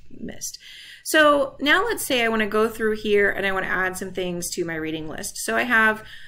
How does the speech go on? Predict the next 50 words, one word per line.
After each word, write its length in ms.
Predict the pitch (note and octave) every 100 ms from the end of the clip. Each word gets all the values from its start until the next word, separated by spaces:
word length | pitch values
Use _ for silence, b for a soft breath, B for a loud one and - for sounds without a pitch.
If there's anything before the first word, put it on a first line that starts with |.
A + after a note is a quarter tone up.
| B
um, 180 | A3+ A3
three 440 | A3 - C4 E4 F#4+
tags 560 | - B3+ G#3+ G#3 G3+
to 160 | G#3 G3
add 400 | F#3+ G3 G3+ G3+
to 500 | - G#3 F3+ F3+ F3
different 400 | G3 G3+ A3 G#3
reading 400 | F3+ F3 E3+ D#3
lists. 540 | D#3 F#3+ - - - B B B B
Um, 420 | - G#3 G3+ G#3+ G#3+
one 140 | C4
of 120 | F4
them 160 | D#4+ C4
is 160 | A3 - -
S, 460 | - - - - -
and 140 | G3
that 140 | F#3 G#3
is 160 | B3+
for 160 | - A3+
short 460 | - - F#3+ F#3
list, 320 | F3+ F3 - -
and 160 | F3
that's 220 | F3+ -
this 180 | - G#3+
little 140 | G3+ G3+
starred 400 | - F3 F3+ F#3
list 260 | F3+ F3+
over 220 | - F3
here. 500 | G#3+ F3 D3+ F3 B3+ B B B -
Um, 300 | F#3+ F#3+ F#3+
and 140 | G3+
so 320 | G3+ G3+ G3 F#3
if 120 | -
I 120 | G#3
wanna 220 | A#3 B3+
add 260 | - G3 F#3+
something 220 | G3+ G3+
to 40 |
my 100 | G3 F#3+
short 300 | - F#3 F#3
list, 220 | F3+ F3+
meaning 240 | F3+ E3+
I 40 | E3+
wanna 240 | F3+ G3+
read 160 | G3 F#3
it 180 | F#3+ -
pretty 180 | F#3
quickly, 400 | F3+ F3+ F3 E3
probably 520 | D#3 - F3+ G3+ A3 A3
today, 720 | - G#3 F3 C#3+ C#3+ D#3